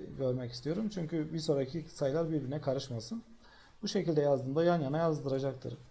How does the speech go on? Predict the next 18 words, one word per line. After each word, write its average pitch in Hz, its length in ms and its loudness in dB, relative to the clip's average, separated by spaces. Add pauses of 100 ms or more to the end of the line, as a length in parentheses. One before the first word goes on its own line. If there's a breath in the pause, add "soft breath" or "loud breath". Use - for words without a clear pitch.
(760 soft breath)
Uygulamayı 170 520 4
bitirmek 165 380 0
için, 175 220 -6
tabi 147 240 -2 (220)
for'un 147 440 -2 (280)
bitişi 143 360 -4
burası 135 320 0
herhalde, 120 260 -2
yok, 127 160 -2 (100)
burasıymış. 131 600 -4 (680 loud breath)
Ee, 151 220 8 (280)
uygulamayı 175 680 2
bitirirken 170 540 0
bizden 160 320 0
bir 165 100 0
tuşa 156 280 0
basmamızı 120 440 0
istesin. 143 460 -6